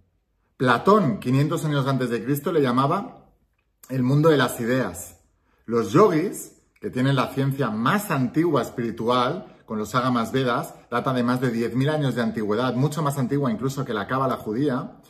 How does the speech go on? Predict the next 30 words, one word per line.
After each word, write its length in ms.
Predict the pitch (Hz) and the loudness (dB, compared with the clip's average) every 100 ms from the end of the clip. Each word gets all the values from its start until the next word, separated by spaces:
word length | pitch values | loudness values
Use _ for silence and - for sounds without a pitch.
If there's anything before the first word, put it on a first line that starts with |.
| _ _ | _ _
los 240 | 113 110 | -2 0
yogis 400 | 151 185 165 208 - - | 2 2 2 -2 -6 -10
le 120 | - | -4
llaman 320 | 123 135 160 135 | 0 2 2 2
la 200 | 123 127 | 0 0
no 320 | 127 139 151 | 0 0 2
mente. 840 | 135 131 131 110 - 87 - - _ _ _ _ _ _ _ _ _ _ _ - | 4 4 4 2 -2 -8 -12 -20 _ _ _ _ _ _ _ _ _ _ _ -14
Yo 180 | 113 131 | -2 4
le 100 | 131 | 6
llamo, 220 | 131 135 | 6 4
por 100 | 123 | 2
ejemplo, 540 | 120 131 131 147 147 - | 0 0 2 0 -2 -12
la 180 | - 120 | -4 -4
supraconciencia. 1300 | - - 156 139 127 123 110 139 135 117 - 90 80 - - - - - - _ | -4 0 0 2 0 -2 -2 2 2 2 -2 -10 -12 -18 -20 -20 -20 -20 -20 _
Sabemos 480 | - 135 151 202 - | 0 4 6 4 2
que 140 | 190 | 2
hay 160 | 180 175 | 2 4
un 160 | 170 | 4
lugar 640 | 143 135 156 160 160 - - _ _ _ _ _ _ | 4 6 6 4 0 -12 -20 _ _ _ _ _ _
donde 420 | - 156 147 135 | 2 6 6 6
todo 580 | 135 - 190 202 214 - - | 2 4 4 6 4 0 -4
está 260 | - 151 | -2 -2
creado 600 | 151 143 127 104 90 90 - | 2 2 2 0 -4 -6 0
y 80 | |
ahora 340 | 127 127 180 180 | 4 6 4 4
la 120 | 123 | 0
física 340 | 156 190 190 | -2 -4 -2
cuántica 720 | 147 185 165 160 180 202 - - | 0 -2 -2 -6 -8 -10 -14 -10
está 260 | 117 - 160 | -6 -2 0
descubriendo 1080 | 156 147 135 120 135 180 170 165 226 - | 0 -2 -2 0 0 0 -2 -4 -4 -14